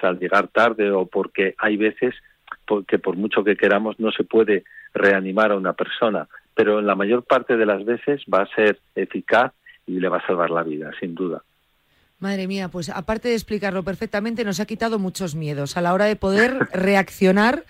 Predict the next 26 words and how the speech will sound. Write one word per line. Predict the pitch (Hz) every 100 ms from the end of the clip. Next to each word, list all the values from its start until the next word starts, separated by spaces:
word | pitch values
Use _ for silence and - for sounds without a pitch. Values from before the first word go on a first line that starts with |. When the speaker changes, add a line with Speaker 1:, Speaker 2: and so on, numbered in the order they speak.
| - - - -
Speaker 2:
ante | 180 180 190
una | 202
parada | 208 208
cardíaca, | 196 196 208 226
que | 214 180
me | 180
parece | 180 175 185 185 -
algo | 185 185 170
tan | - 202 226 277
importante | 277 214 180 165 165 170 170 233 - - - _
y | 190
socialmente | - 196 202 196 202 190 185
obligatorio, | 170 170 160 156 180 226 262
porque, | 180 156
repito, | 151 214 196 143 - - _
doctor, | 160 196
es | 170
que | 190
estamos | - 214 185
hablando | 190 202 208
de | 185
poder | - 180 233
salvar | - - 170 185 247
vidas | 170 247 240 165
con | 170 175
ese, | 185 180